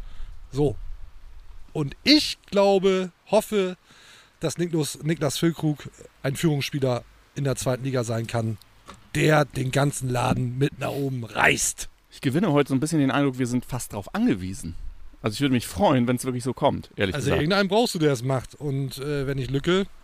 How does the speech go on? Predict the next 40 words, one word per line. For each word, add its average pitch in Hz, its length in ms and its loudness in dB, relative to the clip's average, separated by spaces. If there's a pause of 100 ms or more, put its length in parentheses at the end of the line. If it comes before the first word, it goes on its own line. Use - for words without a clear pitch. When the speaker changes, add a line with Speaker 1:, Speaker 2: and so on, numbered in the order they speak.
(120)
Speaker 1:
dann 151 180 0
irgendein 185 320 0
neuer. 143 200 2 (100)
Speaker 2:
Ja. 113 160 0
Speaker 1:
So. 117 220 -2 (220)
Speaker 2:
Ja. 107 100 0 (440)
Speaker 1:
Also 131 240 0
sonst 127 300 0
Speaker 2:
Richtig, - 140 2
richtig. 131 240 8
Speaker 1:
wird's - 100 4
Speaker 2:
Eine 151 140 10
Freizeitfrage 120 680 6
noch. 123 220 4
Äh, - 40 -4 (300)
es 110 80 0
schlo-, 127 240 -2
schloss - 300 2
sich - 180 -2
an 156 140 4
an 127 100 4
eine 113 160 4
andere 135 220 6
von 127 180 8
Leon 147 560 6
Peon, 160 640 8
mein 123 280 8
persönlicher 131 460 10
Lieblings-, 151 500 6
äh, 131 480 4
äh, - 20 4
Nickname, 139 580 8
obwohl 131 240 4
ich 123 60 2
überhaupt 131 220 6
nicht 135 120 4
weiß, 127 160 6
was 131 140 4
er 120 60 6
bedeutet. 117 420 4